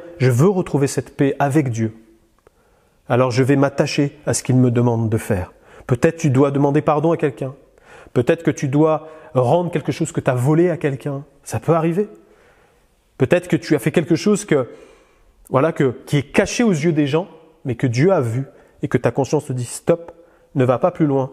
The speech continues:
sans régler ce problème. » On a des avertissements dans les Écritures à propos de ceux qui ne veulent pas écouter leur conscience. Ça veut dire que tu vas te mettre en danger à force.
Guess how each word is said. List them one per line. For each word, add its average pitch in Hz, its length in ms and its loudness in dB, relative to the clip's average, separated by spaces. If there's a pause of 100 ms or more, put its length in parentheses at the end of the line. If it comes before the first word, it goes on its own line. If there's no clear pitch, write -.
(120)
sans 143 200 -2
régler 120 200 -2
ce 110 100 -6
problème. » 107 400 -4 (1300)
On 156 140 4
a 220 80 4
des 214 160 2
avertissements 214 560 0
dans 214 100 2
les 131 160 0
Écritures 117 500 -8 (1040)
à - 80 2
propos 185 280 2
de 165 100 2
ceux 226 160 0
qui 190 200 0
ne 160 140 4
veulent 185 280 0
pas 220 180 0
écouter 175 260 -2
leur 151 160 0
conscience. - 560 -4 (640)
Ça - 260 -2
veut 139 120 2
dire 170 140 0
que 160 100 -4
tu - 100 -4
vas 139 120 2
te - 100 -2
mettre 147 260 0
en 143 80 0
danger 139 480 -2
à 127 80 -4
force. - 500 -10